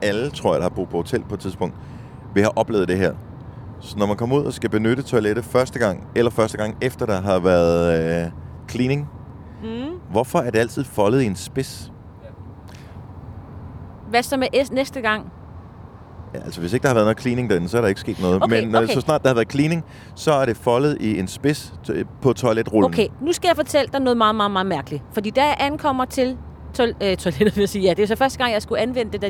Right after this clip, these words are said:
Speaker 2: lige, da vi ankom.
Speaker 1: Ja.
Speaker 2: Der er to, øh, toiletrulleholdere.
Speaker 1: Ja.
Speaker 2: Øh, den forreste, den var, den, der var en lille spids på.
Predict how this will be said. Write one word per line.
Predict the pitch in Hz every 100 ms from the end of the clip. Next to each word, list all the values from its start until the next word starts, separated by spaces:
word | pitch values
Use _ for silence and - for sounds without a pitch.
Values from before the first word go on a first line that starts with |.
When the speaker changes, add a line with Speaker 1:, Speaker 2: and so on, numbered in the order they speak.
| 196
Speaker 2:
lige, | 208 -
da | 196
vi | 180
ankom. | 165 175 160 - - 85
Speaker 1:
Ja. | 98 131
Speaker 2:
Der | 247
er | 262
to, | 269 320 302
øh, | 240 220 208 196 190 185 -
toiletrulleholdere. | - 226 226 - - - 233 208 208 214 285 320 311 - 170 208 - - - -
Speaker 1:
Ja. | 226 226 214 208
Speaker 2:
Øh, | 208
den | 233 226
forreste, | 302 269 - 269
den | 247 247 226
var, | 202 180 156 117 -
den, | 247 240
der | 214
var | 202 208
en |
lille | 202 190
spids | - 349
på. | -